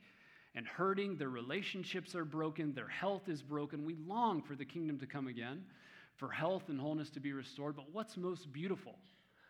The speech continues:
about God's kingdom? It's God himself. It's the fact that when God comes again, we actually get to dwell in God's presence in fullness. And disobedience takes us further away from his presence.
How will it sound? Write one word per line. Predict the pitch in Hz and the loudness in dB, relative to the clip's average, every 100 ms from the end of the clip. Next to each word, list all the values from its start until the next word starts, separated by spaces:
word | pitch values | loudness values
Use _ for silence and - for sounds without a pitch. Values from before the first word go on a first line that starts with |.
| - - | -8 -2
about | 135 147 127 | 6 6 6
God's | 143 135 - | 4 2 0
kingdom? | 135 120 117 123 - _ _ _ - | -6 -6 -8 -14 -20 _ _ _ -10
It's | 139 | -10
God | - 170 185 | -6 -2 0
himself. | 147 131 - - 110 104 - - _ _ _ - _ | 0 -2 -2 -2 -2 -2 -14 -20 _ _ _ -20 _
It's | 139 - | -6 -4
the | 160 | 2
fact | 170 151 151 | 6 6 4
that | 147 | -4
when | 139 139 | -2 0
God | 151 180 196 185 | 2 4 4 2
comes | 175 156 | -2 -2
again, | 139 135 147 135 | -2 0 0 0
we | 165 | 2
actually | 175 156 - 147 | 2 0 -2 -4
get | 147 147 | -4 -6
to | 143 | -10
dwell | 123 - 123 151 151 156 160 165 160 - - _ | -10 -8 -4 0 0 0 -2 -6 -8 -18 -20 _
in | 151 156 156 147 | 0 0 0 0
God's | 131 135 131 | 2 2 0
presence | - - 131 127 131 127 - | -6 -4 -2 -2 -4 -6 -10
in | 147 147 151 151 151 - - _ _ - - | -2 0 0 -2 -4 -14 -20 _ _ -20 2
fullness. | 180 202 143 - - - - _ - - | 4 6 4 -2 -12 -14 -16 _ -20 -2
And | 147 143 | 0 2
disobedience | 180 196 220 175 220 180 123 120 - - - - _ | 0 4 4 6 4 2 0 -4 -8 -14 -16 -20 _
takes | 165 151 - | 0 0 0
us | 139 - - | -4 -4 -2
further | 180 185 190 190 190 | 2 4 4 2 0
away | 156 151 151 160 165 165 | 0 2 4 2 2 0
from | - 143 | -2 -2
his | 131 156 - | 0 -2 -2
presence. | 156 147 123 101 - | 2 2 0 -12 -16